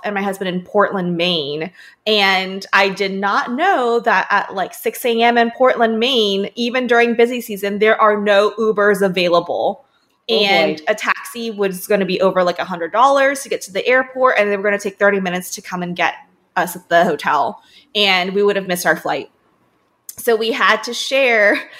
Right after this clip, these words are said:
Speaker 1: I did not know our hotel had a free airport shuttle. I mean, come on, really? Like, that's, like, one of the <laughs> first things you, you check.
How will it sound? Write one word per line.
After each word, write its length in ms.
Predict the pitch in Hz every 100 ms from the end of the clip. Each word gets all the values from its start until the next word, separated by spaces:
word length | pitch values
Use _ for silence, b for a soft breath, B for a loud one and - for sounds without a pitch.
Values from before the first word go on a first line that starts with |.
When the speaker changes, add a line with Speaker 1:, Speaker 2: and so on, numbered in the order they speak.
| B B
Speaker 1:
I 60 | 202
did 100 | 220
not 140 | 240
know 100 | 262
our 140 | 262 262
hotel 400 | 269 - 330 277
had 180 | 220
a 40 | 214
free 300 | - 269 262
airport 460 | 262 349 277 233
shuttle. 500 | - 185 185 208 277 b b b -
I 40 |
mean, 340 | 220 214 185 202 _
come 160 | - 269
on, 260 | 180 160
really? 300 | 202 220 240
Like, 160 | 226 220
that's, 200 | 208 -
like, 120 | 247 254
one 80 |
of 80 | 415
the 80 | 440
<laughs> 40 |
first 240 | 440 403 -
things 280 | 539 587 -
you, 500 | 480 494 494 494 - 453 466
you 300 | 440 480 -
check. 560 | - - - 359 - -